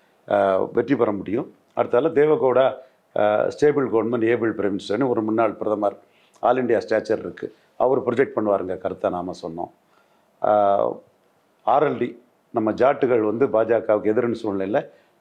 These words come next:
சரண் சிங் சௌத்ரிஜியோட, ஆ, கிராண்ட்சன், அஜித் சிங்கோட சன் ஜெயந்த் சௌத்ரி கூட்டணியில சேர்க்கணுங்கிற சஜஷனை சொன்னோம். இத்தனைக்கும் ஐம்பது சதவீதத்துக்கு மேல வாக்கு இருந்தா கூட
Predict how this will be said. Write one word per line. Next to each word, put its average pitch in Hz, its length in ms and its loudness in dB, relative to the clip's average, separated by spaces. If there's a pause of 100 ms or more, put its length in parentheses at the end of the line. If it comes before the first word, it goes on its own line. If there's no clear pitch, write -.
(160)
சரண் 123 280 0
சிங் 117 200 0
சௌத்ரிஜியோட, 98 760 0 (420)
ஆ, 98 120 0
கிராண்ட்சன், 101 560 -2 (380)
அஜித் 113 280 -2
சிங்கோட 101 200 0
சன் 92 240 -6
ஜெயந்த் 127 320 0
சௌத்ரி 98 540 -2 (220)
கூட்டணியில 104 340 -2
சேர்க்கணுங்கிற 90 540 -4 (460)
சஜஷனை 107 480 0
சொன்னோம். 95 260 -4 (520)
இத்தனைக்கும் 123 380 0
ஐம்பது 120 260 0
சதவீதத்துக்கு 117 220 0
மேல 107 180 2
வாக்கு 107 260 -2
இருந்தா 98 220 -4
கூட 98 380 -2